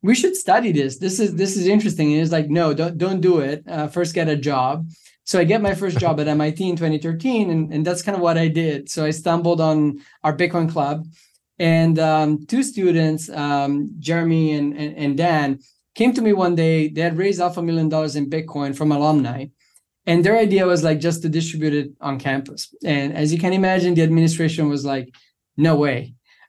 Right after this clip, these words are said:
Um, but I thought it was really interesting, and I was really excited about the new technology, what we could do, especially with a community of hackers on campus, building things, tinkering with Bitcoin. And so after some thinking, I'm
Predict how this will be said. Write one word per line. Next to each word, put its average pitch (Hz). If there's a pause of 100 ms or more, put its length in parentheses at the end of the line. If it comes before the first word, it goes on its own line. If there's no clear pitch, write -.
Um, 156 (180)
but 190
I 233
thought 285
it 247
was 165
really 202
interesting, 165
and 156
I 156
was 160
really 170
excited 165
about 151
the 147
new 147
technology, 202
what 156
we 151
could 147
do, 156 (200)
especially 220
with 156
a 151
community 160
of 135
hackers 143 (360)
on 147
campus, 160 (140)
building 151
things, 147
tinkering 156
with 131
Bitcoin. 135 (640)
And 175
so 180
after 254
some 233
thinking, 170
I'm 156